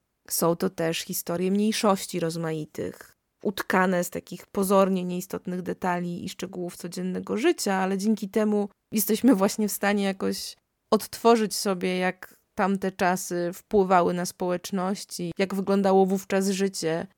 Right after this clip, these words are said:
też jakie istniały wówczas oddolne inicjatywy obywatelskie, jakie praktykowano lokalne tradycje. Są tam też zapisy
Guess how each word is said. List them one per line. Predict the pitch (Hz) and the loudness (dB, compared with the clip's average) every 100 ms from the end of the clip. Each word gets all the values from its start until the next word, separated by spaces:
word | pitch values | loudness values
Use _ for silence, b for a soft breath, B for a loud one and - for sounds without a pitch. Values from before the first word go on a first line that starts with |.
| _ _ | _ _
też | 196 185 - | 0 0 -4
jakie | 180 180 - 185 | -2 -2 0 -2
istniały | 185 - 185 170 180 | -2 -4 -4 -2 -2
wówczas | 185 185 - 170 185 - | -2 -6 -2 -2 -4 -4
oddolne | 190 175 180 180 180 175 175 | -4 0 0 2 0 0 0
inicjatywy | 180 190 185 202 - 220 | 2 2 2 0 0 2
obywatelskie, | 202 180 180 175 - 165 165 - - 170 160 185 185 _ _ - | 2 2 -2 -2 -2 -2 -2 -6 -8 -4 -4 -6 -10 _ _ -10
jakie | - 165 - 170 160 _ _ | -4 -6 -4 -6 -6 _ _
praktykowano | 208 190 - - 180 170 175 | -4 -4 -12 -6 -4 -2 -2
lokalne | 175 180 180 175 185 | -4 -2 -2 -2 -2
tradycje. | 202 208 190 233 - - 190 175 - - _ _ | -2 -2 0 0 -2 -2 -2 0 -4 -6 _ _
Są | - - 175 180 | -16 -8 -6 -4
tam | 185 180 | -4 -2
też | 190 185 - - | -2 -4 -8 -6
zapisy | 190 202 196 208 190 190 190 180 175 | 0 0 0 -4 -2 -2 -2 -4 -6